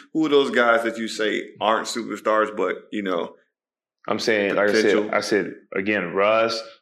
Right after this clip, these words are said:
Speaker 2: Harden, Steph, Luka, you know, um, Trae Young. Those are guys that are like that next group that, you know, that can easily step in and be
Speaker 1: Yeah.
Speaker 2: superstars, but I'm not just putting them right there.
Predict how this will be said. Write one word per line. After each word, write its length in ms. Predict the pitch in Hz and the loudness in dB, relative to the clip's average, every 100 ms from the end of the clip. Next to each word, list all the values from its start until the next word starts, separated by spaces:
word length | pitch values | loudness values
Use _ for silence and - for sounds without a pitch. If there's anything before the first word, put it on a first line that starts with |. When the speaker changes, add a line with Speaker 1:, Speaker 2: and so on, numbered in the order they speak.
| _ | _
Speaker 2:
Harden, 680 | - 110 113 110 110 110 113 _ _ | -2 0 2 2 0 -4 -8 _ _
Steph, 540 | - - 117 113 113 113 - - - | -6 0 4 4 2 -2 -8 -14 -4
Luka, 640 | 104 123 123 131 120 117 - - 104 - | 0 2 2 2 2 0 -6 -12 -10 -4
you 140 | 139 | 0
know, 260 | 120 110 110 | 2 2 2
um, 540 | 110 107 104 90 - _ | 0 0 -2 -8 -16 _
Trae 380 | - 147 135 127 | -4 2 2 2
Young. 340 | 123 131 131 123 | 0 0 0 4
Those 320 | 147 196 208 | 4 4 4
are 120 | 185 | 4
guys 440 | 170 170 175 165 156 | 4 4 2 2 2
that 120 | 143 | 4
are 80 | 139 | 4
like 220 | 135 120 - - | 2 0 -4 -4
that 300 | 131 131 127 | 0 2 2
next 400 | 127 143 156 - | 2 2 0 -4
group 480 | - 151 139 117 - - _ 101 | 0 2 2 0 -4 -14 _ 0
that, 300 | 120 117 - - - - | 2 2 -2 -10 -12 -2
you 120 | 131 | 2
know, 260 | 120 104 92 | 4 4 2
that 140 | 117 | 0
can 100 | 123 | -2
easily 600 | 113 143 151 165 147 147 | -2 0 2 0 0 0
step 340 | 147 151 143 143 | 0 0 2 0
in 220 | 135 123 | 0 0
and 160 | 117 113 | 0 0
be 320 | 120 117 113 | 0 -2 -4
Speaker 1:
Yeah. 280 | 104 98 92 | -6 -4 -4
Speaker 2:
superstars, 720 | - 190 170 147 147 120 120 - - | -2 0 0 2 2 2 0 -6 -2
but 100 | 123 | 0
I'm 140 | 147 | 2
not 260 | 151 151 120 | 2 0 0
just 200 | 135 - | -2 0
putting 220 | 185 151 | 0 2
them 120 | 127 | 2
right 100 | 120 | 0
there. 140 | 110 | 0